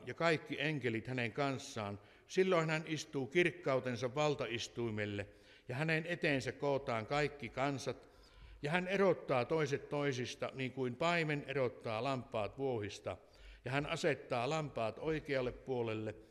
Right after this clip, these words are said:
mutta vuohet vasemmalle. Silloin kuningas sanoo oikealla puolella oleville:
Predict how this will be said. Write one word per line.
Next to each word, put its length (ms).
mutta 320
vuohet 460
vasemmalle. 680
Silloin 380
kuningas 520
sanoo 320
oikealla 480
puolella 440
oleville: 680